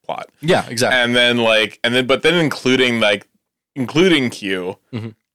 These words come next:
Speaker 1: on top of that, it just makes it seem very odd. There's too many concepts.
Speaker 2: Right. Well, that's the problem is it's a good mystery,
Speaker 1: Yeah.
Speaker 2: but it takes a mystery and Gene Roddenberry's like, "No, no, now it's a test."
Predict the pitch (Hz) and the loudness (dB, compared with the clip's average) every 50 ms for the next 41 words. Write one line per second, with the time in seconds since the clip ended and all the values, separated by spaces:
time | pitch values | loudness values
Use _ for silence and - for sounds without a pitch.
0 | _ _ - 104 104 101 - - 135 135 - 127 110 98 101 95 95 95 - - | _ _ -2 -2 -2 -2 -2 -2 -2 0 0 0 0 0 0 2 2 0 0 -2
1 | 101 104 104 117 113 - - 123 113 107 - 117 98 - - 113 110 110 107 98 | -6 -2 -2 -2 -2 -2 -2 -2 -4 -4 -4 -8 -8 -6 -4 -4 -4 -4 -4 -2
2 | 107 110 117 120 113 - - 92 95 101 107 117 120 113 107 104 104 - - 143 | 0 0 2 2 0 0 -2 -2 -2 0 0 0 0 0 0 -2 -2 -2 -2 -2
3 | 135 135 127 117 - - 104 95 98 - - 101 98 - - - 180 180 - - | 0 0 -2 -2 -2 -4 -4 -4 -4 -4 -4 -4 -4 -4 -2 0 0 0 0 -2
4 | 170 151 156 175 180 156 160 196 175 - - 240 - 202 185 156 131 123 113 104 | -6 -6 -4 -4 -6 -6 -6 -4 -2 -2 -2 -2 0 0 0 0 0 0 -2 -2
5 | - - _ - 135 - 170 147 117 - 160 170 156 120 110 117 131 131 - - | -4 -6 _ -6 -4 -4 -4 -4 -2 0 0 0 0 0 -2 -2 0 0 -2 -4
6 | - 113 101 107 113 110 - _ _ _ _ _ 120 120 113 131 139 - 143 135 | -8 -14 -18 -18 -18 -20 -20 _ _ _ _ _ -4 -2 0 0 0 0 -2 -4
7 | - - 156 165 156 - 135 113 117 139 160 - - - 123 113 110 107 104 101 | -4 -4 -2 -2 -2 -2 -2 0 0 0 0 0 -2 -2 -4 -6 -6 -6 -8 -6
8 | 104 117 117 117 117 113 113 113 110 117 117 117 104 - 113 107 95 - - 135 | -4 -4 -2 0 0 0 -2 0 0 0 0 0 0 0 0 -2 -2 -2 -2 0
9 | 139 139 127 120 120 113 110 120 127 131 123 - 101 - _ - - - 92 - | 0 2 2 0 0 0 0 0 0 0 -2 -4 -8 -10 _ -8 -6 -6 -4 -2
10 | - - - - - | -2 -2 -2 -2 -6